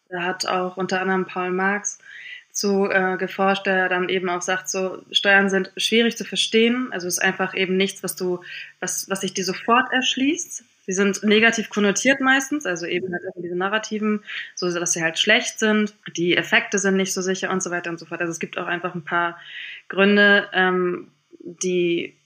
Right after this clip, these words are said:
ja, die es halt schwierig machen, zu sagen, so, „Hey, lass mal jetzt für die Vermögens- oder die Erbschaftssteuer auf die Straße gehen.“ Es ist aber auch ein relativ junges Thema. Also ich würde das gar nicht mal so ausschließen. Also auch einfach in Anbetracht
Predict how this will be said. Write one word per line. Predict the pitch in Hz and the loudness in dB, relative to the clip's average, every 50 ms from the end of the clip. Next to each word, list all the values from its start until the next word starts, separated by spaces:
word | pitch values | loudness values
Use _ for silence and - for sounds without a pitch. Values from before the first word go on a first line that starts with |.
| _ _ - | _ _ -6
ja, | - 180 180 185 190 190 185 | -4 0 2 4 4 4 2
die | - 180 | 0 0
es | 175 - | 0 2
halt | 190 185 - | 2 2 2
schwierig | - - - 226 240 254 247 - - | 2 4 4 4 4 4 2 2 2
machen, | 208 208 214 214 220 208 | 2 2 2 2 0 -4
zu | - 190 | -2 2
sagen, | 180 196 190 196 196 190 | 4 6 6 6 4 4
so, | 180 185 | 2 2
„Hey, | 180 180 190 190 | 4 6 6 6
lass | 190 185 185 - | 6 4 2 2
mal | 190 180 | 2 0
jetzt | 185 180 - - | 0 0 -4 -6
für | 190 185 | -6 -6
die | 180 185 | -4 -6
Vermögens- | 185 - 185 180 175 190 185 185 | -6 -4 -2 0 2 2 0 0
oder | 180 175 175 | -2 -4 -6
die | 165 170 | -4 -2
Erbschaftssteuer | - 185 190 - 180 170 - - 175 165 | -2 0 0 0 -2 -4 -6 -4 -4 -4
auf | 165 | -4
die | 160 - | -4 -6
Straße | - - - 175 175 170 - 165 | -6 -4 -2 -2 -2 -2 -4 -4
gehen.“ | 175 190 214 - - - - - - - - | -2 -2 -2 -4 -6 -10 -10 -10 -10 -6 -4
Es | - 185 - | -4 -2 -2
ist | - 226 - | -2 0 2
aber | 247 233 226 226 233 | 4 6 6 6 4
auch | 226 233 | 4 2
ein | 233 202 202 | 0 0 2
relativ | 196 214 240 262 254 - 233 | 2 4 2 2 0 -2 -8
junges | 247 254 254 262 254 254 | -4 -2 -2 -2 -2 -4
Thema. | - - 277 277 214 147 139 - - - | -4 -2 0 0 0 0 -4 -6 -6 -4
Also | - 180 180 190 190 196 196 - - - - | -2 0 2 2 2 0 -2 -8 -16 -14 -10
ich | - - - | -6 0 2
würde | 240 269 277 262 | 4 6 6 4
das | 254 254 - - | 4 2 0 2
gar | 233 233 247 | 4 4 4
nicht | 254 247 - | 4 2 0
mal | 240 226 226 | 0 0 2
so | 226 | 2
ausschließen. | 208 - 196 196 190 - - - - 147 - - 160 - | 4 4 4 2 2 0 -4 -6 -6 -8 -8 -10 -8 -8
Also | - 175 180 185 | -4 -2 0 0
auch | 180 180 | 2 2
einfach | - 196 196 214 208 202 | 2 2 2 0 -2 -2
in | 202 | -2
Anbetracht | 190 202 202 202 196 - - 196 190 | 0 0 0 0 -2 0 -2 -2 -2